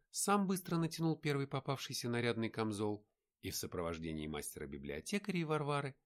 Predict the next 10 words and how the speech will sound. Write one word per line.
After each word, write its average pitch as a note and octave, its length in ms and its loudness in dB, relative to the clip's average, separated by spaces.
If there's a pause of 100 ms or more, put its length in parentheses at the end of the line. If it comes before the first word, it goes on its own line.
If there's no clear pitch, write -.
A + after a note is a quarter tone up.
(280)
повёл G#3 340 6
Реми D3+ 300 2
в C3 60 -4
главный A2+ 380 2
академический F#2 720 -4
зал. D2 400 -10 (1120)
Совещание F#3 680 4
было D3+ 280 2
в B2 40 2
разгаре. F2+ 600 -2